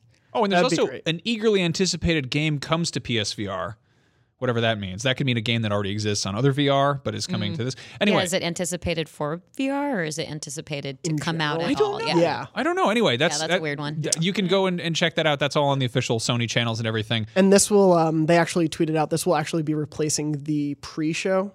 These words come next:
Speaker 2: that they did last year. So last year, it caught us off guard as we were covering the conference. There was, like, five announcements right before the actual conference.
Speaker 3: Wasn't that where they announced Concrete Genie?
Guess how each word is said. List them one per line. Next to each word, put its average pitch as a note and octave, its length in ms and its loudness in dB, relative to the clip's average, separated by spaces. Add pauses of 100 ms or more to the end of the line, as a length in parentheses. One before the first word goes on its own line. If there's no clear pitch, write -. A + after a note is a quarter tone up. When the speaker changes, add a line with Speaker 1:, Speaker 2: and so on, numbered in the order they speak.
Speaker 2:
that F3+ 140 -4
they F#3 100 0
did F#3 160 0
last F#3 260 -2
year. G3+ 220 0 (320)
So F#3 260 6
last F#3+ 300 8
year, E3+ 300 6 (100)
it F3 140 2
caught F#3 180 8
us E3+ 220 4
off D#3+ 180 -2
guard D#3 260 -2
as C#3+ 80 -6
we D#3 80 -2
were C#3+ 80 -2
covering D#3+ 320 0
the D3 80 -4
conference. D3+ 420 -6
There D3+ 120 0
was, D3+ 140 -4
like, C3+ 180 -4
five F3 300 4
announcements D#3+ 480 0
right D3+ 100 -4
before D#3 220 -6
the D3 100 -2
actual C#3 300 -6
conference. D3+ 420 -6
Speaker 3:
Wasn't E4 200 -6
that C4 140 -2
where G3+ 120 -4
they F3 160 -4
announced D#3 520 -8
Concrete E3+ 300 -8
Genie? F#3 340 -10